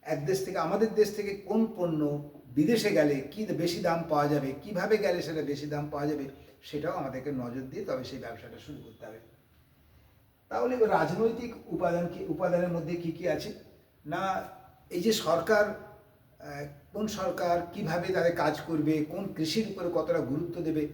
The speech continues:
সেটাও কিন্তু নির্ভর করছে। এবং কৃষিকে কতটা তারা গুরুত্ব দিয়ে ভাববে, কৃষির পিছনে কতটা তারা সাহায্য করবে, তার উপরেও অনেকটা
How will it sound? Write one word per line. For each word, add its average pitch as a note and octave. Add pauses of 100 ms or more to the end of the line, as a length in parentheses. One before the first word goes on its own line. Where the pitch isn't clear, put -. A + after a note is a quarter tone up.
(180)
সেটাও D3
কিন্তু F3
নির্ভর A#2+ (100)
করছে। - (760)
এবং E3+
কৃষিকে G#3+
কতটা F3
তারা F3
গুরুত্ব D#3+
দিয়ে F3+
ভাববে, D#3+
কৃষির D#3
পিছনে E3
কতটা D#3+ (260)
তারা C#3+
সাহায্য C#3
করবে, D3+ (320)
তার C3
উপরেও G3+
অনেকটা C3+